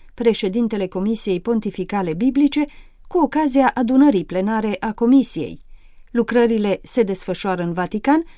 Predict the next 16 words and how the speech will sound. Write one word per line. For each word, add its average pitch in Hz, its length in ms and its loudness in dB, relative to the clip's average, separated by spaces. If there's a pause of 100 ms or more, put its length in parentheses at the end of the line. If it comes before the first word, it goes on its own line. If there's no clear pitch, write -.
(160)
cu 285 120 0
tema 254 360 2 (100)
Inspirația 240 920 -2
și - 240 0
adevărul 190 680 -2
Bibliei. 170 600 -2 (680)
Benedict 302 500 2
al 294 100 2
șaisprezecelea 185 1000 -2
s-a - 180 0
întâlnit 262 560 4
joi 285 440 -2
cu 240 120 2
membrii 247 500 2
Fundației 240 560 0
Americane 190 680 2